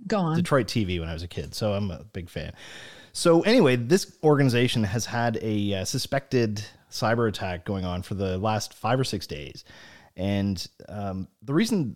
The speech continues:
Speaker 2: that, that we're bringing it up on the Reputation Town podcast is that there's been absolute radio silence from the company. Now, they're owned by a company called Empire Company Limited.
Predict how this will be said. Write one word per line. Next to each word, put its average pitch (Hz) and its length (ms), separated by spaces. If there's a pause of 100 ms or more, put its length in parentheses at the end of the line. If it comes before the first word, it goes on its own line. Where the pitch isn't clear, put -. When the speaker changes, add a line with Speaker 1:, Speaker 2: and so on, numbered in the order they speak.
Speaker 2:
that, 120 220
that 117 120
we're 120 80
bringing 113 320
it 98 80
up 104 340
on 101 400
the 95 280
Reputation 104 500
Town 90 240
podcast 104 540
is 98 140
that 101 160
there's 104 220
been 101 460 (340)
absolute 113 560
radio 104 300
silence 85 520
from 95 200
the 85 60
company. 85 460 (520)
Now, 101 140
they're 123 180
owned 127 420
by 104 120
a 95 60
company 107 280
called 107 280
Empire 117 600
Company 104 360
Limited. 143 520